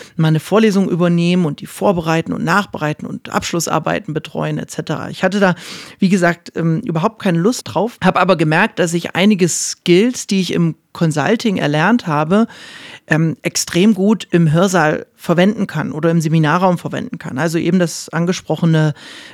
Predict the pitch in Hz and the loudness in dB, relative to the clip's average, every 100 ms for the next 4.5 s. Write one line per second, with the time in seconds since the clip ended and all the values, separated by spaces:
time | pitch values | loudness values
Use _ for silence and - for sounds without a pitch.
0 | - 160 147 147 143 - 180 208 - 180 | -4 0 0 0 -2 -2 0 0 2 0
1 | 170 - 160 156 151 - - - - - | 0 0 0 0 -2 -6 -16 -20 -20 -20
2 | - 160 147 170 175 180 170 160 107 165 | -18 -6 0 0 2 0 0 2 2 4
3 | 185 170 160 - 165 160 190 - 156 165 | 4 2 0 0 0 0 0 0 2 2
4 | 202 - 165 147 | 2 0 0 -2